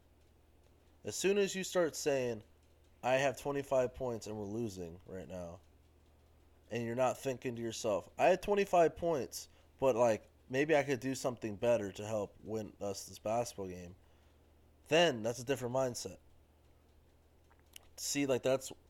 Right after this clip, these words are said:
I look at Wilt Chamberlain back in, you know, Wilt Chamberlain lost to Bill Russell pretty much every year, right, in the finals. Every single year. Bill Russell won eleven championships in thirteen years, okay?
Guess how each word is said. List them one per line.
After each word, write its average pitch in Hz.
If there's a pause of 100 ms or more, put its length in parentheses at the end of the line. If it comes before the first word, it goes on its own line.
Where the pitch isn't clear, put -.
(300)
I 135
look 170
at 156
Wilt 143
Chamberlain 123
back 123
in, 104 (440)
you 123
know, 90 (760)
Wilt 202
Chamberlain 185
lost 143
to 143
Bill 135
Russell 117
pretty 110
much 92 (160)
every 117
year, 101 (320)
right, 104 (120)
in 104
the 101
finals. - (840)
Every 190
single 165
year. 98 (280)
Bill 170
Russell 180
won 139
eleven 139
championships 151
in 113
thirteen 139
years, -
okay? 104